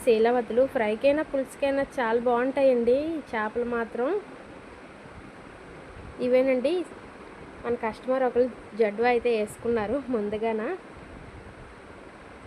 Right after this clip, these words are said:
రెండు కేజీలు అయితే ఉందని చెప్తున్నారు, రెండు కేజీలు. రొయ్యలు కూడా చాలా పెద్ద పెద్ద రొయ్యలు వచ్చాయండి, కేజీ మూడు యాభైకి అలా వేసామన్నమాట రొయ్యలు.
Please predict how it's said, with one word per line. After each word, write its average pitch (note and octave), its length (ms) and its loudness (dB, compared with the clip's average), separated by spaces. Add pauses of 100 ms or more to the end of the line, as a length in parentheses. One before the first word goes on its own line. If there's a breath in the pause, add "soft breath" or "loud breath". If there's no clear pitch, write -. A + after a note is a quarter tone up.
(1120)
రెండు A3+ 240 4
కేజీలు A#3 340 6
అయితే A3+ 260 2
ఉందని A3 320 0
చెప్తున్నారు, A3 560 -2 (140)
రెండు G3+ 260 -4
కేజీలు. G3+ 420 -4 (2750)
రొయ్యలు A#3+ 380 4
కూడా D4 160 6 (100)
చాలా B3 320 2
పెద్ద A3 140 -4 (120)
పెద్ద G#3+ 240 -2
రొయ్యలు A#3+ 300 4
వచ్చాయండి, B3+ 500 4 (720)
కేజీ A3+ 340 4
మూడు A#3+ 240 6
యాభైకి A#3+ 400 2
అలా A#3 120 2 (100)
వేసామన్నమాట G#3+ 720 -2 (140)
రొయ్యలు. A3 360 0